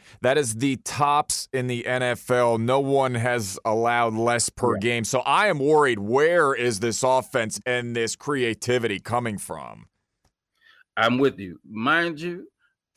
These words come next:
Speaker 2: I lost about half of what you said. I'd heard ping, ping, ping,
Speaker 1: I'll
Speaker 2: pong,
Speaker 1: just say
Speaker 2: so
Speaker 1: this. The Bucs stop the run better than
Speaker 2: <laughs> I didn't
Speaker 1: anybody.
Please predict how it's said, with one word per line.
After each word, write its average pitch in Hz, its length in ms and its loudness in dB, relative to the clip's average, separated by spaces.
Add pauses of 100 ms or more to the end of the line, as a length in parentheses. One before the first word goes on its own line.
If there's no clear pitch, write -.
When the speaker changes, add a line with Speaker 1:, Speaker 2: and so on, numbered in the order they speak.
(160)
Speaker 2:
I 175 220 2
lost 147 520 0
about 113 300 0
half 131 280 0
of 127 80 -2
what 143 280 -4
you 151 120 -8
said. 170 440 -8 (520)
I'd 139 100 0
heard 135 320 2
ping, 175 220 -2
ping, 175 260 -2
ping, 180 240 -2
Speaker 1:
I'll 143 120 4
Speaker 2:
pong, 180 100 2
Speaker 1:
just 165 200 4
say 160 140 4
Speaker 2:
so 151 60 4
Speaker 1:
this. 143 200 2
The 139 120 2
Bucs 147 320 2
stop 156 420 0
the 156 80 2
run 139 320 2
better 131 300 2
than 143 80 2
Speaker 2:
<laughs> - 0 -
I 127 60 4
didn't 131 160 4
Speaker 1:
anybody. 95 640 -2